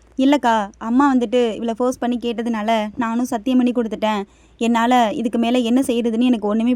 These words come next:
புரியலக்கா" அப்படின்னு சொல்றாங்க. அப்போ உடனே நம்ம ரேவதி என்ன செய்றாங்கன்னா, "நம்ம எப்படியாவது நவீனையும் துர்காவையும் சேர்த்து வைக்கணும்" அப்படின்னு சொல்லிட்டு சாமி கிட்ட வேண்டிக்கிறாங்க. அப்போ துர்கா கிட்ட சொல்றாங்க, "துர்கா,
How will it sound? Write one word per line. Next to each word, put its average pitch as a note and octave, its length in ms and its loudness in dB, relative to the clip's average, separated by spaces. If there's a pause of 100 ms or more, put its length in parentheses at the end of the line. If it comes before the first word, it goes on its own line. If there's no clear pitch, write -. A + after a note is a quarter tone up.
புரியலக்கா" B3 580 2 (340)
அப்படின்னு A3 380 0
சொல்றாங்க. G#3 460 -2 (400)
அப்போ A#3 220 0
உடனே A#3+ 260 2
நம்ம B3+ 180 2
ரேவதி A#3+ 280 2
என்ன A#3 180 -2
செய்றாங்கன்னா, G#3+ 500 -2 (460)
"நம்ம A#3+ 240 2
எப்படியாவது A#3+ 680 2
நவீனையும் B3+ 520 4
துர்காவையும் A3+ 420 0
சேர்த்து B3 220 0
வைக்கணும்" G#3 340 -2
அப்படின்னு G#3+ 200 0
சொல்லிட்டு G#3+ 560 -2
சாமி A#3+ 280 2
கிட்ட A#3 180 0
வேண்டிக்கிறாங்க. G#3+ 540 -2 (520)
அப்போ A#3+ 220 0
துர்கா A#3 240 2
கிட்ட B3 260 0
சொல்றாங்க, G#3+ 600 0 (420)
"துர்கா, A#3 480 2